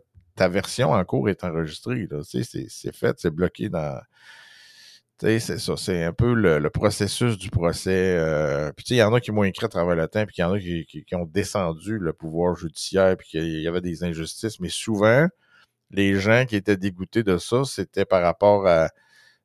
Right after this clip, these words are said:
des expériences avec le système judiciaire, mais pas au niveau des procès pour meurtre. Parce qu'un procès au civil, par exemple, ou un procès pour, euh, viol ou vol, euh, c'est, c'est, c'est différent un peu. Parce que les procès pour meurtre, euh, normalement, c'est assez bien rodé.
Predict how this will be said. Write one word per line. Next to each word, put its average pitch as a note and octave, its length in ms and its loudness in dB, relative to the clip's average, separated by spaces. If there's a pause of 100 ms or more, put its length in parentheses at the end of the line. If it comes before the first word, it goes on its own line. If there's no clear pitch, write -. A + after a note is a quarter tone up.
des F#2 180 0
expériences G2 560 2
avec G#2 140 0
le F#2+ 80 0
système G2 260 0
judiciaire, F2+ 420 2
mais F#2+ 120 0
pas B2+ 140 6
au C#3 80 4
niveau A2+ 280 0
des G#2 140 2
procès F2+ 360 0
pour E2 220 -4
meurtre. F#2+ 240 -4 (480)
Parce - 140 -16
qu'un F2+ 140 2
procès F2 340 0
au A2 80 2
civil, F#2+ 420 -4
par E2 140 0
exemple, F#2 400 -6
ou E2+ 40 -2
un E2+ 60 -2
procès E2 460 0
pour, D#2 280 -2
euh, D#2 160 2
viol G2+ 560 2
ou F2 80 -2
vol, G#2+ 520 4 (440)
euh, C#2+ 320 -4
c'est, D#2+ 280 -8
c'est, D#2+ 240 -10
c'est - 180 -12
différent F2 480 -2
un D2+ 80 -4
peu. F#2+ 240 -2
Parce - 180 -10
que - 80 -8
les E2 160 -6
procès F2+ 380 0
pour G2+ 240 2
meurtre, B2+ 580 6 (280)
euh, E2+ 320 0
normalement, A2 680 6
c'est A#2+ 140 -2
assez F#2+ 240 0
bien F2+ 220 0
rodé. E2 320 2